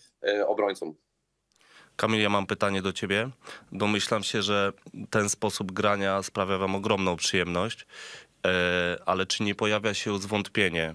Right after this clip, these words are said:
Speaker 2: Bo jednak, e, fajnie to wygląda, gracie fajnie piłką, stwarzacie dużo sytuacji, a wyniki za tym nie idą.
Speaker 1: E, no, można tak powiedzieć, e, dlatego wydaje mi się, że, że mecz w Poznaniu trochę będzie inny, że to właśnie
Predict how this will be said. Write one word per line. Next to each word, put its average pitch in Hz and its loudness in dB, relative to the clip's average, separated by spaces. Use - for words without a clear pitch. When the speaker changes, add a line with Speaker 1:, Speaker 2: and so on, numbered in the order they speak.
Speaker 2:
Bo 95 -2
jednak, 90 -2
e, 85 -10
fajnie 98 0
to 98 -6
wygląda, 98 0
gracie 95 -2
fajnie 98 0
piłką, 101 -4
stwarzacie 95 -4
dużo 95 -4
sytuacji, 95 -2
a 98 2
wyniki 101 -2
za 98 0
tym 92 -4
nie 90 0
idą. 80 -4
Speaker 1:
E, 110 0
no, 190 6
można 220 6
tak 202 2
powiedzieć, 196 0
e, 110 2
dlatego 120 0
wydaje 131 2
mi 135 -4
się, 131 -4
że, 127 2
że 123 0
mecz 135 2
w - -20
Poznaniu 135 0
trochę 131 0
będzie 127 0
inny, 127 0
że 107 0
to 113 0
właśnie 113 2